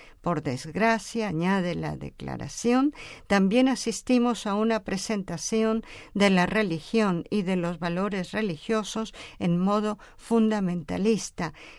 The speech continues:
que se utiliza para justificar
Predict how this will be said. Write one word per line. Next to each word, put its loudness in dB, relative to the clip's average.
que 0
se 2
utiliza -2
para 0
justificar -2